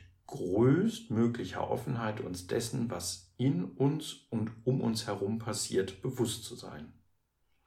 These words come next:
Die Energie der Achtsamkeit entsteht, wenn wir uns dem, was wir gerade erleben, mit Offenheit und Freundlichkeit uns selbst gegenüber bewusst zuwenden.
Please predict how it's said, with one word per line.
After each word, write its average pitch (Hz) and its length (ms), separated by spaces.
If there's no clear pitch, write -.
Die - 120
Energie 123 420
der - 180
Achtsamkeit - 560
entsteht, 120 480
wenn 117 180
wir 113 100
uns 110 220
dem, 131 380
was 113 240
wir 98 100
gerade 135 420
erleben, 95 600
mit - 240
Offenheit 131 720
und - 240
Freundlichkeit 117 840
uns 107 200
selbst - 300
gegenüber - 760
bewusst 107 540
zuwenden. - 720